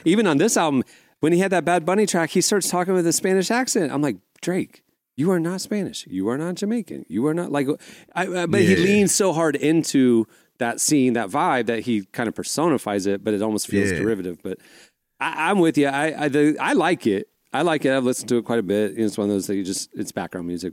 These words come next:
Speaker 1: But, like, to me, he could have cut out five or six tracks and it would have been stronger. You know, less is more, buddy. Come on.
Speaker 2: Yeah,
Speaker 1: Yeah.
Speaker 2: I think, yeah, he's at that place. He's at the, Le-, to me,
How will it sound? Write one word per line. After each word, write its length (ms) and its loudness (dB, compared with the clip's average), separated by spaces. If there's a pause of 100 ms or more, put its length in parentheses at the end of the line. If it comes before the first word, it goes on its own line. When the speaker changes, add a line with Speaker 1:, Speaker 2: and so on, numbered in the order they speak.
Speaker 1:
But, 140 -2
like, 320 -6
to 100 -8
me, 380 0 (120)
he 140 -2
could 160 -4
have 220 -4 (180)
cut 160 -2
out 180 -4
five 160 -10
or 60 -12
six 260 -10
tracks 400 -10
and 60 -10
it 60 -10
would 100 -10
have 60 -16
been 140 -14
stronger. 560 -14
You 120 -10
know, 120 -8
less 220 -6
is 140 -12
more, 180 -12
buddy. 240 -16
Come 160 -14
on. 120 -12 (520)
Speaker 2:
Yeah, 200 -2
Speaker 1:
Yeah. 160 -2
Speaker 2:
I 40 -4
think, 280 -6
yeah, 220 -2
he's 200 -2
at 160 -4
that 220 -4
place. 280 -2
He's 240 0
at 180 -2
the, 120 0
Le-, 200 -2 (500)
to 160 -2
me, 460 -2